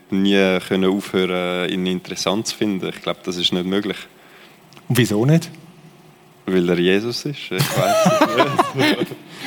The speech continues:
Speaker 1: Ich weiss, ich, ich weiss ja nicht, dass es so ist. Ich glaube es ja nur.
Speaker 2: Ja.
Speaker 1: Aber ich gehe davon aus und das ist interessant.
Speaker 2: Also du findest es toll, können, können zu sagen, hey, ich kann mein ganzes Leben lang kann ich mehr und mehr und mehr von ihm entdecken?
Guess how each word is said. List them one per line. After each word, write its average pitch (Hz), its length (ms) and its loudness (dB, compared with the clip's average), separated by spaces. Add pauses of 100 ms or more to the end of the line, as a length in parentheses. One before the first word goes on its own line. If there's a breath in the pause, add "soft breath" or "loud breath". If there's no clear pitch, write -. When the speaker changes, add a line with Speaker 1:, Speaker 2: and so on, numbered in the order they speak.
(140 loud breath)
Speaker 1:
Ich 123 100 -2
weiss, 113 380 2
ich, 127 280 -2
ich - 140 -6
weiss 107 300 2
ja 143 100 2
nicht, 139 220 0
dass 135 140 0
es 131 140 -4
so 139 140 0
ist. 123 140 -2
Ich 98 160 -4
glaube 117 380 -2
es 147 100 -4
ja 143 100 0
nur. 107 260 0 (360 loud breath)
Speaker 2:
Ja. 113 100 0
Speaker 1:
Aber 101 300 2
ich 101 120 -2
gehe 95 160 2
davon 95 400 0
aus 165 140 -6
und 92 240 -6
das 92 240 -10 (100)
ist - 160 -10
interessant. 92 600 -8 (240)
Speaker 2:
Also 131 100 0
du 127 80 -6
findest 147 280 2
es - 20 -4
toll, 147 260 4
können, 135 500 2
können 127 220 0
zu - 60 -6
sagen, 113 180 0
hey, 113 120 0
ich 113 100 -4
kann 117 100 -4
mein 113 80 -4
ganzes 123 320 -6
Leben 123 220 0
lang 117 100 -2
kann 120 140 -4
ich 110 100 -8
mehr 120 180 2
und 120 120 -2
mehr 123 160 2
und 120 60 0
mehr 120 180 4
von 117 100 0
ihm 113 140 0
entdecken? - 500 -2